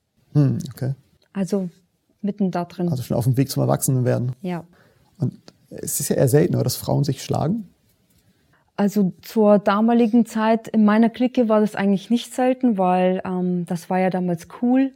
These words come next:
Speaker 1: Hm.
Speaker 2: Und wenn man halt das nicht gemacht hat, war man halt uncool.
Speaker 1: Hm, okay.
Speaker 2: Also man hat sich halt immer so gut gefühlt. Man wurde, es, also über einen wurde dann gesprochen,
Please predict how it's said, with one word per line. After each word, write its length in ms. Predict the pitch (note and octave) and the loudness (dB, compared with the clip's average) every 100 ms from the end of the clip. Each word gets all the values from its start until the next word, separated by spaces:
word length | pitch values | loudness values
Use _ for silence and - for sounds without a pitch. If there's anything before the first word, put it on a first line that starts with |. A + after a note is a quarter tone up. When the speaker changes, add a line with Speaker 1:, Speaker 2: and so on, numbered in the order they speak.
| _ _ _ | _ _ _
Speaker 1:
Hm. 300 | - C3 A#2+ - _ _ | -6 -4 -4 -12 _ _
Speaker 2:
Und 520 | F#3 F#3 F#3 F3+ - | -4 0 0 -2 -4
wenn 160 | G3 F#3+ | -2 -2
man 200 | F#3+ F#3+ | -2 -2
halt 240 | F#3 F3 | -2 -2
das 160 | F#3+ - | -4 -2
nicht 200 | G#3+ - | -4 0
gemacht 280 | A3+ A3 | 0 0
hat, 160 | A#3 A3 | -4 -2
war 80 | G3 | 0
man 180 | G3+ G3+ | 0 0
halt 180 | G3+ | -2
uncool. 520 | G#3+ A3 - F3 E3 C#3+ - _ _ _ _ _ _ | 0 -2 -2 -2 -2 -4 -16 _ _ _ _ _ _
Speaker 1:
Hm, 260 | - B2+ B2+ | -4 -2 -2
okay. 240 | - C3 C3+ - - | -4 -4 -4 -8 -6
Speaker 2:
Also 140 | G#3+ A3+ | 2 6
man 160 | A3+ | 6
hat 140 | A3+ A#3 | 4 0
sich 140 | - | 0
halt 160 | A3+ G#3+ | -2 2
immer 240 | A#3 G#3+ | 2 2
so 100 | G3+ | 0
gut 340 | F3+ A#3+ C4+ - | -4 0 0 0
gefühlt. 720 | A#3 - A#3+ A#3+ A#3+ A#3 - - _ | -2 0 0 4 2 2 -6 -20 _
Man 200 | - G3 | -2 0
wurde, 340 | F#3+ G#3 G#3 - _ - | 2 2 2 -2 _ -6
es, 240 | G3 - | -4 -4
also 460 | - F#3 G3 G3 G3+ - _ | -4 -2 0 0 -2 -8 _
über 280 | A#3 G#3 - | 2 2 2
einen 340 | G#3+ A3+ G#3+ | 2 4 4
wurde 180 | A3+ A3+ | 6 4
dann 200 | G#3 G3+ | 4 2
gesprochen, 760 | F3 - - C4 - B3 B3 | -2 -2 0 2 2 0 0